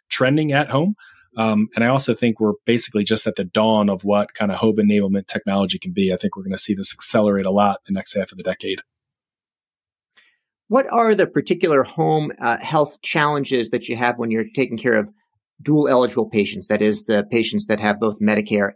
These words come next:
Speaker 2: and Medicaid eligibility?
Speaker 1: Um, I think first there's a higher kind of need. So there's a, a more services needed,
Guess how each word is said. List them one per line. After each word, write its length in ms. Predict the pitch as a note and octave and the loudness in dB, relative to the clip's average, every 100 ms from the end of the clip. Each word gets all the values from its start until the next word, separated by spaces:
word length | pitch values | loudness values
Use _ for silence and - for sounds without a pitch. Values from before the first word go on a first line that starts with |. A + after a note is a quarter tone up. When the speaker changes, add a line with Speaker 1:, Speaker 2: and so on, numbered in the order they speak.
| - | -2
Speaker 2:
and 260 | A2+ G#2 | 0 2
Medicaid 440 | G2+ G#2 G2+ F2 F2+ | 2 0 -4 -4 -4
eligibility? 600 | F2+ - E2 E2+ E2+ - _ _ _ _ _ _ _ _ _ _ _ _ _ | -4 -4 -4 -2 -4 -10 _ _ _ _ _ _ _ _ _ _ _ _ _
Speaker 1:
Um, 340 | - B2 A#2+ - _ | -2 0 0 -2 _
I 80 | B2+ | -4
think 200 | C3+ F#3 | -2 -2
first 380 | - D3+ E3 - | 0 2 2 2
there's 220 | C3+ A#2 | 0 0
a 160 | A#2+ A2+ | 0 -2
higher 480 | - C3+ C3 B2 A2+ - | -2 -2 0 0 -2 -4
kind 140 | A#2 | -4
of 100 | F#2+ | -4
need. 400 | F#2+ A2+ F#3 F#3+ | 0 2 2 0
So 240 | - - | -4 -4
there's 240 | A2 A2 G#2 | 0 0 2
a, 300 | G#2+ G2+ G2+ | 0 0 -2
a 100 | G#2 | -2
more 200 | G2+ A#2 | -2 0
services 560 | - B2 C3+ C#3 C3 B2 | 0 0 0 0 0 0
needed, 340 | B2+ D#3 E3 | 2 2 0